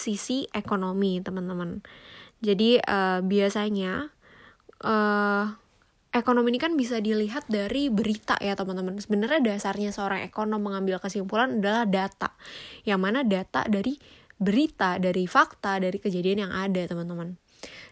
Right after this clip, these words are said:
Jadi, misalnya ya, kayak sekarang. Kenapa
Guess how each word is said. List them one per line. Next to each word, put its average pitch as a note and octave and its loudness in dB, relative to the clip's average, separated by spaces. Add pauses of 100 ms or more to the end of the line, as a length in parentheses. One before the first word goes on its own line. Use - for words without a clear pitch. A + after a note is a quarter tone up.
Jadi, G#3+ 4 (320)
misalnya G#3 2
ya, F3+ -4
kayak - -10
sekarang. F#3+ -6 (320)
Kenapa B3+ 4